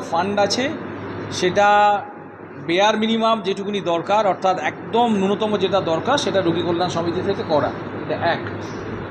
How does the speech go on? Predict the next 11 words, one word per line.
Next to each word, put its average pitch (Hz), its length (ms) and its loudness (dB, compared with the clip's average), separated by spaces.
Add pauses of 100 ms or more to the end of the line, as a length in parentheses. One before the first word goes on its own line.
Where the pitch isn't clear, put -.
(140)
দু 170 80 2
নম্বর 208 280 2
হচ্ছে 208 240 0
স্বল্পকালীন 214 640 0
যে 220 120 2
বিষয়গুলি 180 580 0
আছে, 147 320 -2 (640)
সেগুলি 202 440 2
আমাদের 196 380 4
জেলা 175 200 2
পরিষদের 196 560 0